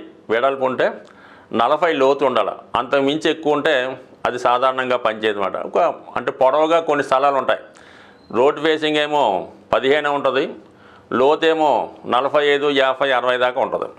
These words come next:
అటువంటి స్థలాలు ఎట్టి పరిస్థితుల్లో కూడా తీసుకోకూడదు. అంటే స్థలం యొక్క ఆకారం దండాకారం కానీ, లేదంటే చక్రం రూపంలో కానీ, ఐదు భుజాలు, ఆరు భుజాలు కలిగి కానీ, మూడు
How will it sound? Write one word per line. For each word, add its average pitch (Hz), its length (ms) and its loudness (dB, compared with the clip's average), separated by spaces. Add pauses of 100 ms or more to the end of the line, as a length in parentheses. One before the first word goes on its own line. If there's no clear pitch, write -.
(720)
అటువంటి 139 440 0
స్థలాలు 139 460 2 (800)
ఎట్టి 143 180 -4 (100)
పరిస్థితుల్లో 139 600 0 (100)
కూడా 131 160 2 (580)
తీసుకోకూడదు. 110 640 0
అంటే 190 220 -2
స్థలం 135 300 2 (100)
యొక్క 156 160 0 (160)
ఆకారం 123 340 -2 (380)
దండాకారం 131 760 0
కానీ, 120 200 -2 (920)
లేదంటే 131 380 0 (500)
చక్రం 139 460 0
రూపంలో 127 360 2 (120)
కానీ, 123 180 -2 (1000)
ఐదు 135 360 0
భుజాలు, 135 420 2 (340)
ఆరు 127 240 0
భుజాలు 127 440 2
కలిగి 120 280 -2
కానీ, 117 280 -2
మూడు 123 220 0